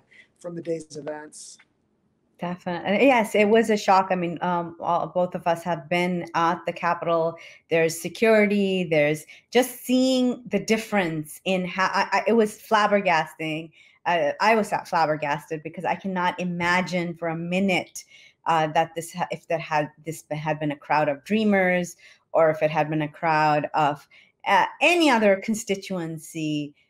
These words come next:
Speaker 2: uh, that they would have been treated in the same manner, especially something so well planned where they had T-shirts and nooses hanging outside. It was just something out of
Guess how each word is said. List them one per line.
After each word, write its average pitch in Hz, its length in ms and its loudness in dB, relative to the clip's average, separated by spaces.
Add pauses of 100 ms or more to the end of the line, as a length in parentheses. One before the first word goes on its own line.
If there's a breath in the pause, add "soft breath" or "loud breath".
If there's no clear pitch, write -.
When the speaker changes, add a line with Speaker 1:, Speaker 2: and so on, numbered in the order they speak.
(140)
Speaker 2:
uh, 160 320 2
that 170 180 0
they 175 120 0
would 170 160 -2
have 170 180 -6
been 156 140 -4
treated 160 480 -6
in 151 140 -2
the 143 60 -8
same 156 360 -4
manner, 160 320 -4
especially 226 560 0
something 180 380 -4
so 180 240 2
well 160 260 4
planned 160 540 0
where 143 100 -4
they 135 100 -10
had 143 220 -14
T-shirts 165 720 0
and 151 200 -2 (280 loud breath)
nooses 185 680 4
hanging 160 440 0
outside. 165 600 2
It 175 120 -2
was 165 180 -6
just - 280 -10
something 170 380 -4
out 156 220 2
of 156 80 0